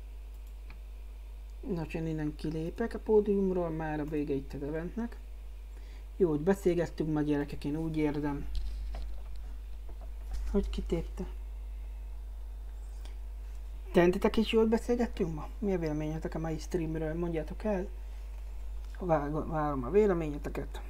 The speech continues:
Mind kell javítani a podcastbe. Igazából a témákat átbeszélgettük, aztán még hagytunk hozzá témákat.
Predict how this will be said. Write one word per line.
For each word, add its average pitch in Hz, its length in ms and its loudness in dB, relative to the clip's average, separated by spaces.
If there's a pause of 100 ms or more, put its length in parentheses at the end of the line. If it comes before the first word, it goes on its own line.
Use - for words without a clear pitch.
Mind 160 180 2
kell 151 160 4
javítani 156 400 4
a 147 40 -2
podcastbe. 165 840 4 (680)
Igazából 190 560 12 (240)
a - 160 -4
témákat 156 480 8
átbeszélgettük, 185 1000 8
aztán 160 440 0 (180)
még 160 240 0
hagytunk 156 420 -2
hozzá 147 300 0
témákat. 143 520 -4